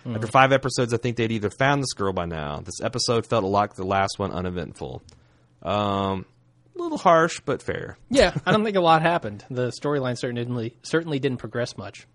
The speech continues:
Speaker 2: All right, buckle in.
Speaker 1: Oh,
Speaker 2: We've got
Speaker 1: boy.
Speaker 2: some Daryl hate coming in from Dan K.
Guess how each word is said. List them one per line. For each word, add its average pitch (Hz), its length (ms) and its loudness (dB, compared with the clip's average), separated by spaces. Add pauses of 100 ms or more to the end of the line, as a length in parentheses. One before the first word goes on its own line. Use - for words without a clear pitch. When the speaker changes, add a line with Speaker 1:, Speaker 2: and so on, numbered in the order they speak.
(220)
Speaker 2:
All 123 120 6
right, 113 280 6
buckle 135 360 2
in. 98 360 2 (100)
Speaker 1:
Oh, 117 100 2
Speaker 2:
We've 113 80 2
got 117 140 4
Speaker 1:
boy. - 40 -2
Speaker 2:
some 110 160 0
Daryl 110 340 4
hate 90 200 0
coming 92 260 -2
in 87 280 -4
from 95 180 -6
Dan 95 320 0
K. 82 460 -2